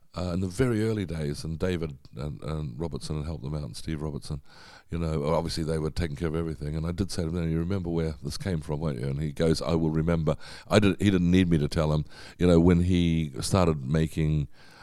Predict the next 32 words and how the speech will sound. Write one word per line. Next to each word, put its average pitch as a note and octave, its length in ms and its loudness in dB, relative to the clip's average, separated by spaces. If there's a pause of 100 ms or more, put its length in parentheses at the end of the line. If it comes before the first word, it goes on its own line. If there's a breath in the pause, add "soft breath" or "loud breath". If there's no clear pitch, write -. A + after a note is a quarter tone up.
(120)
uh, D2 200 -2
money, F2 500 4
the D2 120 0
first D#2+ 320 2
thing D#2 120 -2
he D#2 40 2
did D2+ 240 -2
was D2 220 -2
make C#2+ 240 -2
sure D#2 340 -2
that C#2+ 140 -2
the D2 80 -4
parents D#2 400 -2
had D2+ 260 -4 (280 loud breath)
their D#2 140 2
house. D#2 460 0 (160 loud breath)
He's - 100 -8
got F#2 180 4
friends F2 640 2
in D#2 200 0
Finland. E2 500 4
He D2+ 120 2
helps D#2 300 -4
them D2+ 120 0
out D2+ 140 0
with C#2 80 -12
their D2+ 100 2
businesses D2+ 560 -4
and D2+ 120 -2
bits D2 180 -2
and C#2+ 120 -4
pieces. D2 400 -2